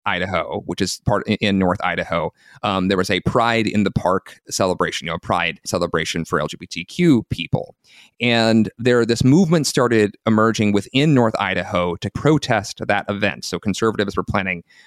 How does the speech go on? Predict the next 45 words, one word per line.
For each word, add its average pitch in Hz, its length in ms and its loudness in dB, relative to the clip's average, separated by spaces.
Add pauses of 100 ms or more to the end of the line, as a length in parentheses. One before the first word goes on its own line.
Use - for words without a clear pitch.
to 101 100 -2
show 104 160 2
up 95 120 0
to 107 120 -2
protest - 560 -2
that. 80 200 -8 (480)
And 117 380 4
it 127 140 0
caught - 260 0
fire 131 640 2 (420)
among 113 600 0
these 110 180 0
right-wing 107 440 0
groups 101 300 2
nationally. 104 800 -2 (240)
And 110 80 -2
so - 80 2
you 113 140 4
had 131 320 0
people 104 540 2 (200)
like 101 220 -2
Nick 107 220 2
Fuentes, 117 840 2
who's 92 160 2
head 98 120 0
of 92 80 0
American 87 360 -2
First, 131 340 2
who's 92 120 -2
an 95 80 0
overt 113 300 0
white 107 180 0
nationalist, 101 540 -2
encouraging 117 420 0
people 98 220 0
to 92 60 -6
go 98 120 0
out 87 140 -2
there 87 100 0
to 80 80 -4
protest. - 540 -2
And 107 80 -2
he 123 80 4
also 104 240 2
identifies 87 560 -2